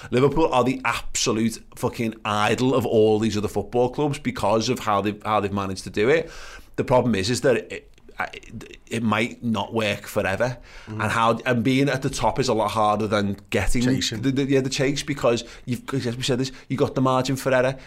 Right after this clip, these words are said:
Speaker 1: You get to write it off. "Oh well, never mind." You get to co-, you get to get caught up in the exciting top four battle <laughs> instead of this inexorable, miserable battle for second, where you, you're expected to win the league,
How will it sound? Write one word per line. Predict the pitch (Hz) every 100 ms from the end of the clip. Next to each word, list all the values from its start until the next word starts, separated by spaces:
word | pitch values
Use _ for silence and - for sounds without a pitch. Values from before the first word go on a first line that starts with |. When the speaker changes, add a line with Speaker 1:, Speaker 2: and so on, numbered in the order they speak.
| -
Speaker 1:
You | 123
get | 123 -
to | 131
write | 131 127
it | 135
off. | 127
"Oh | 117 107
well, | 104
never | 110 107
mind." | 98 101 107
You |
get | 113
to | -
co-, | - 113
you | 117
get | 120
to | 120
get | 120
caught | - 104 107 107
up | 120
in | 120
the |
exciting | 113 - 104 104 104
top | - -
four | - 95 101
battle | 120 131
<laughs> | 139
instead | 123 110 110 123 - - -
of | 113 104
this | 107 101 - - - - 107 107
inexorable, | 98 - - 101 104 101 98
miserable | 104 104 92 104 107 101
battle | 92 76
for | 104
second, | - 98 - 127 143
where | 139 107 104
you, | 101 107 104
you're | 110 104
expected | 104 107 101 117 -
to | 117
win | 110
the | 104
league, | 95 110 123 -